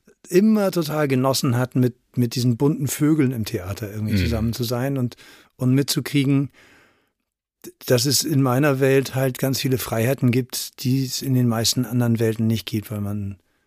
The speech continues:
Speaker 2: Ja, klar. Also, d-, d-,
Speaker 1: Gefangener
Speaker 2: sicher,
Speaker 1: ist irgendwie.
Speaker 2: ja, dass, dass es verschiedene Kategorien von Menschen gibt, klar. Das
Speaker 1: Ja.
Speaker 2: ist, steht, steht außer Frage.
Speaker 1: Ja.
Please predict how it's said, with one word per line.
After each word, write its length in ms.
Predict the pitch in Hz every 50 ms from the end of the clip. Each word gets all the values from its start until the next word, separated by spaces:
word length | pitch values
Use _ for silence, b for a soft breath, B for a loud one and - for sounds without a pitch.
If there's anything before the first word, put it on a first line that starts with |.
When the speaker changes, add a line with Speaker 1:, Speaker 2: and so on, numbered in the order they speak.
| _ _ _ _ _ _ _ _ _ _ -
Speaker 2:
Ja, 220 | - 87 90 90
klar. 320 | 87 - - 80 76 78 76 -
Also, 200 | - 107 92 92
d-, 120 | 80 101 95
d-, 400 | - - - - - - - 101
Speaker 1:
Gefangener 500 | 98 80 95 98 127 127 139 131 120 101
Speaker 2:
sicher, 40 |
Speaker 1:
ist 300 | 95 95 92 - - -
irgendwie. 220 | - 98 101 90 90
Speaker 2:
ja, 180 | 82 - 87 - - -
dass, 180 | - 95 85
dass 180 | 80 - 90 82
es 200 | 87 87 - - - 101 - -
verschiedene 540 | 104 - - 95 - 101 95 92 92 90 85
Kategorien 760 | - - 101 92 95 90 90 85 85 87 90 92 90 90 87 - - - 127
von 220 | 113 - - 90 82
Menschen 260 | 80 80 - - 92
gibt, 160 | 85 80 -
klar. 320 | - - 82 76 73 78 - -
Das 200 | - 80 - -
Speaker 1:
Ja. 100 | 135 123
Speaker 2:
ist, 320 | 123 127 - - - - 131
steht, 400 | - - - 165 95 - - -
steht 180 | - 95 82
außer 220 | - 85 - 90 82
Frage. 360 | - - 85 80 82 82 78 - - - - - 82 - - B B B B B
Speaker 1:
Ja. 200 | 120 120 117